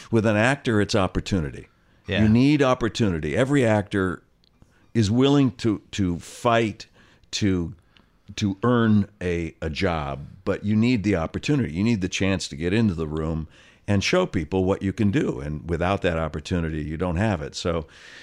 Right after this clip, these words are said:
Speaker 1: I tell actors all the time, there are really four components to becoming a successful actor. You need talent.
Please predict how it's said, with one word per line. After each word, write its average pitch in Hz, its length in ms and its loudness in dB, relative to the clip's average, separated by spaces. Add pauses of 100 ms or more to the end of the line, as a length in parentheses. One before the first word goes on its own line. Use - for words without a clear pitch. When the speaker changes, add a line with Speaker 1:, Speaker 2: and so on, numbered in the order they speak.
(260)
Speaker 1:
I 117 120 2
tell 151 580 0 (260)
actors 107 380 0
all 92 200 2
the 87 100 -2
time, 73 520 -6 (120)
there 85 240 0
are 80 260 0 (380)
really 110 240 2
four 110 320 2
components 92 880 -2 (120)
to 90 240 -2
becoming 82 580 -4
a 73 60 -6
successful 76 720 -8
actor. 73 340 -8
You 73 160 -8
need 82 320 -6
talent. 62 480 -10